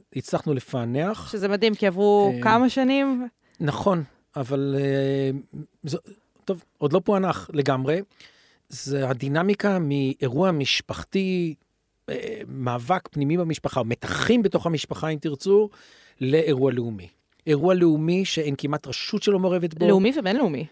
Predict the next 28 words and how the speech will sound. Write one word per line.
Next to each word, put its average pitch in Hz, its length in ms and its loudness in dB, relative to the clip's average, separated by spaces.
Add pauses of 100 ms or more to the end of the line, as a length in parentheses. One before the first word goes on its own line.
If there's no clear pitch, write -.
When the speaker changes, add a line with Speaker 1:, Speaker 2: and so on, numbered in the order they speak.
(240)
Speaker 1:
אה, 156 140 6
לאומי 160 280 6
ובין-, 226 200 4 (100)
נכון, 180 240 2
לגמרי, 185 360 2 (140)
לאומי 160 240 4
ובינלאומי. 214 600 2 (420)
אה, 151 160 4 (120)
לא 156 120 2
נכנסנו 170 340 0
לאינטרפול 202 540 4
שמעורב 190 520 4
בזה. 185 280 4 (260)
כלומר, 185 200 2
יש 202 120 0
לנו 285 160 2
כאן 214 220 2 (160)
באמת 202 380 0 (100)
אירוע, 247 480 4 (140)
אה, 170 140 0
לאומי, 170 440 4
את 160 60 -2
צודקת, 180 600 0
שי, 180 320 -4 (320)
אירוע 190 380 4 (220)
לאומי 147 520 2
ובינלאומי. 196 840 2 (580)
אה, 156 260 2